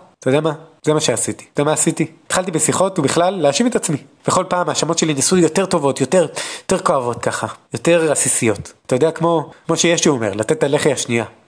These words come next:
שמע, כולם שופטים אותנו, כולם אשמים, כולם צלובים. זה מה שכולם עושים, שופטים אותך. אל תחיה באשליה. אתה יודע מה, מה חשבתי? שאדם שבאמת מקבל את החוק, שבאמת מקבל את השפיטה,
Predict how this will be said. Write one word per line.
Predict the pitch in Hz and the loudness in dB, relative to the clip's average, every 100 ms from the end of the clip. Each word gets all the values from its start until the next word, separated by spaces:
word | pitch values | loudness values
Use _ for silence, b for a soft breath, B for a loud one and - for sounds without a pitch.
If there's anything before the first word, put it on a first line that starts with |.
| - | -10
שמע, | - 151 | -2 -2
כולם | - 160 | 0 0
שופטים | 151 165 175 | 0 -2 0
אותנו, | 160 151 135 | 0 -2 -2
כולם | - 151 | 0 0
אשמים, | 151 - 135 139 | 0 -2 -2 -2
כולם | 123 143 | -2 -2
צלובים. | 139 135 127 143 127 - _ | 0 0 2 0 -2 -16 _
זה | 170 | -4
מה | 180 | -2
שכולם | - 156 160 | 0 2 2
עושים, | 175 - 110 104 - | 0 -2 -4 -6 -14
שופטים | - - 151 | -16 -2 0
אותך. | 147 - - _ _ | 0 -4 -12 _ _
אל | 143 | -2
תחיה | 147 175 131 | 0 0 0
באשליה. | 110 - 101 - _ _ | 0 0 -2 -4 _ _
אתה | 131 | 0
יודע | 135 | 0
מה, | 143 147 143 135 - | 2 0 0 -2 -6
מה | |
חשבתי? | - 135 143 - 143 - _ | -4 0 -2 -2 -6 -6 _
שאדם | - 131 160 | -2 2 2
שבאמת | - 139 139 156 | 0 0 0 -2
מקבל | 170 156 160 | -2 0 0
את | |
החוק, | 156 - 170 - - _ | -2 -2 -4 -6 -20 _
שבאמת | - 123 127 | -6 -4 -2
מקבל | 143 131 | 0 0
את | 131 | 0
השפיטה, | - 131 123 | -2 -2 -2